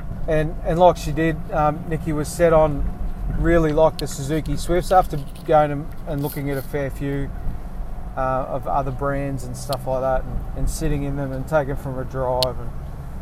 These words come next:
like the Suzuki Swift. So that's sort of when I came in, you know, towards the end, or a couple of days ago, started looking,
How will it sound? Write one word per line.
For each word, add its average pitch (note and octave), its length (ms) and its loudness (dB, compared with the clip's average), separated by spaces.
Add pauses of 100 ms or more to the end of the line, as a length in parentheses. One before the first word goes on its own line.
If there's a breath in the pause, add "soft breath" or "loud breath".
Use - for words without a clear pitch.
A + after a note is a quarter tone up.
(220)
like D3+ 240 2
the D3 80 -4
Suzuki C#3 460 -4
Swift. C#3+ 320 -2
So D#3 120 2
that's F3 240 4
sort E3 200 2
of D#3 80 4
when D3+ 180 2
I D3 220 4
came C#3+ 400 -2
in, C3+ 260 -2 (1400)
you C#3 140 -4
know, C#3+ 480 0 (720)
towards D3 340 -2
the C#3+ 80 0
end, D3 160 0
or C#3+ 180 -2
a - 220 -6
couple D#3+ 260 4
of D#3 80 2
days D3 320 2
ago, C#3 320 0 (1300)
started D3+ 440 4
looking, D3 440 -2